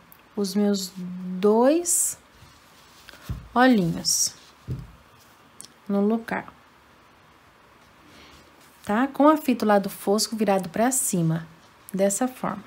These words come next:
tá? Tem que tá passando um pouquinho aqui, ó. Então, o molde foi feito adaptado. Então, aqui embaixo vai ficar rente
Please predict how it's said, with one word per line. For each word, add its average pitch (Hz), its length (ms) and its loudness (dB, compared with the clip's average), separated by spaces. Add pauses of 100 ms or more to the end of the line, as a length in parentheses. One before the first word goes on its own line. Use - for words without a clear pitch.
(880)
tá? 247 240 -2 (1400)
Tem 440 180 6
que 403 80 2
tá 233 160 2
passando 262 680 2
um 254 140 4
pouquinho 311 640 4
aqui, 226 380 -4
ó. 175 80 0
Então, 208 200 0
o 220 60 4
molde 196 260 6
foi 202 160 0
feito 202 280 0
adaptado. 226 800 0
Então, 247 280 4
aqui 262 240 0
embaixo 226 380 4
vai 196 140 2
ficar 196 300 -6
rente 175 680 -2